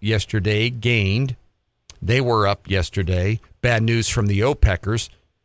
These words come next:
Joe Biden wants them to produce more oil. He ruined our industry, but wants to get 'em from terrorist nations in the Middle East. And here we are over eighty days now with Americans still in captivity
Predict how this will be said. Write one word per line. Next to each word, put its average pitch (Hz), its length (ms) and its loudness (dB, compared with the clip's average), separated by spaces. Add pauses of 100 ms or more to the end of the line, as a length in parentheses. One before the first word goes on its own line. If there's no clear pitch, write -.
(200)
Joe 113 180 0
Biden 113 280 0
wants 107 260 -2
them 113 120 -2
to 107 80 -2
produce 113 480 -2
more 117 300 -2
oil. 113 420 0 (220)
He 113 120 0
ruined 131 400 0
our 135 200 2
industry, 104 480 -2
but 104 180 -2
wants 117 460 -2
to 127 80 -2
get 113 220 0
'em 123 100 -2
from 98 400 -2
terrorist 123 440 0
nations 104 440 -2
in 101 80 -2
the 92 80 0
Middle 95 300 -2
East. 92 340 -6 (2000)
And 135 180 2
here 123 180 2
we 123 200 2
are 120 220 2
over 113 240 0
eighty 117 320 -2
days 98 440 -2
now 82 240 2
with 90 240 0
Americans 98 600 0
still 117 320 0
in 110 100 -2
captivity 101 720 -2